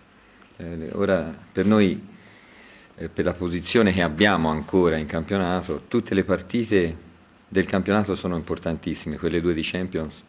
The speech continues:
fondamentali. Eh, io penso che sia tutto abbastanza, abbastanza semplice, ecco, che l-, che la società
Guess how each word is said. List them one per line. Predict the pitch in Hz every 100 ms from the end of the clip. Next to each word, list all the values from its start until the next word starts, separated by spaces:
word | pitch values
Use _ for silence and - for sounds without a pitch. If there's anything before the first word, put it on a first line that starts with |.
| _ _ _
fondamentali. | - 82 78 76 71 - - - _ _ _ _ _ - -
Eh, | 62
io | 76 95
penso | 90 82 -
che | 82
sia | 76 - 85 78 76 78 58 - - - _ -
tutto | 117 113
abbastanza, | 107 104 95 - 113 107 - 101 87 - - - _
abbastanza | 95 95 107 110 104 104
semplice, | 98 98 85 71 78 78 78
ecco, | 76 -
che | - 90
l-, | 80 -
che | 95
la | 87
società | - 98 95 113 139 135 -